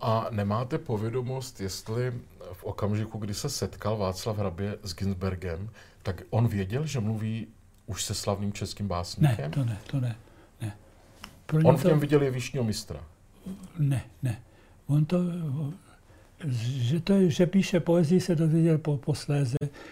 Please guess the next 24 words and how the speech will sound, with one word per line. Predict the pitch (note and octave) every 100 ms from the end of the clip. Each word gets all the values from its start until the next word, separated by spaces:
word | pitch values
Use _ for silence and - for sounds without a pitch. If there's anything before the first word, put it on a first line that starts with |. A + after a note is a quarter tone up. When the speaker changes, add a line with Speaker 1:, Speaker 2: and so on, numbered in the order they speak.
| - - - - -
Speaker 2:
když, | C#3+ - - A3+ E3 D#3+ E3 E3 F3+ F#3
když | C3+ C#3 - C3+ A2
Hrabě | C3+ C3 C3 C#3 C#3
tedy | - C3+ E3
odešel | B2 B2+ C#3+ C3+
z |
tohoto | - C#3 B2+ B2+
světa, | C#3+ A#2+ - C#3 - - - - -
tak | C#3+ -
to, | C#3+ B2
to | D3
bylo | C#3 C#3+
v | B2+
březnu. | - C#3 A2+ A#2+ G#2+ - - - - - -
A | -
tady | C#3+ D3
byl, | D3+ F3+
ten | F#3 C#3+ D3 D#3 G3+ -
Ginsberg | D3+ C#3 D3
tady | D#3 D3
byl | D3 D3
až | B2
do | C3
května. | - C#3 B2+ C#3 B2+ B2